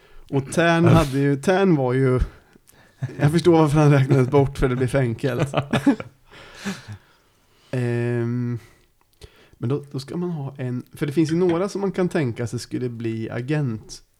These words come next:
Speaker 2: Det ska
Speaker 1: Men
Speaker 2: vara någon
Speaker 1: kanske
Speaker 2: osympatisk person.
Speaker 1: Ja. Fast det beror ju på lite hur man ser det, för typ... Vissa kan ju vara sympatiska nu, men att man förstår
Speaker 2: Att
Speaker 1: att
Speaker 2: de
Speaker 1: det kommer bli en
Speaker 2: låtsas.
Speaker 1: osympatisk
Speaker 2: Ja.
Speaker 1: agent.
Speaker 2: Mm.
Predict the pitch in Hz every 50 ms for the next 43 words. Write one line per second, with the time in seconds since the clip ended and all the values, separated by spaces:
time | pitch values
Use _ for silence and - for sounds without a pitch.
0 | _ _ _ - 156 - - 156 - 165 170 165 160 131 - - 180 185 185 165
1 | 160 143 - - 131 120 - - 127 117 110 104 - - 160 139 - - - 127
2 | - - 92 82 82 85 98 - - - - - - _ _ _ _ _ _ _
3 | _ _ - 123 120 123 135 135 139 - - _ _ _ _ _ _ _ _ _
4 | _ _ _ _ _ _ _ _ _ _ _ _ - - - - _ _ _ _
5 | _ _ - - - - - - - 135 139 160 151 135 165 185 156 - - -
6 | 180 170 143 - - 127 120 123 131 123 - - 135 139 170 170 156 - 139 127
7 | 120 - - - _ _ _ _ _ _ _ _ _ _ _ _ _ _ _ _
8 | _ _ _ _ _ _ _ - 127 147 160 - - - - 190 190 208 185 -
9 | - - 185 175 175 170 165 156 - - 151 143 - 131 120 110 113 - - 131
10 | 127 143 170 156 113 87 110 104 - - - _ _ _ _ _ _ _ _ _
11 | _ - 131 123 127 127 127 127 127 123 127 - 127 123 - 127 117 110 131 120
12 | - - 156 165 165 151 143 147 123 110 - 143 135 143 143 131 135 135 135 143
13 | 147 147 135 131 - - 139 127 117 131 120 113 110 127 127 117 - - 107 107
14 | 107 127 135 127 156 156 123 107 110 107 - - - - 87 90 92 98 104 107
15 | 107 107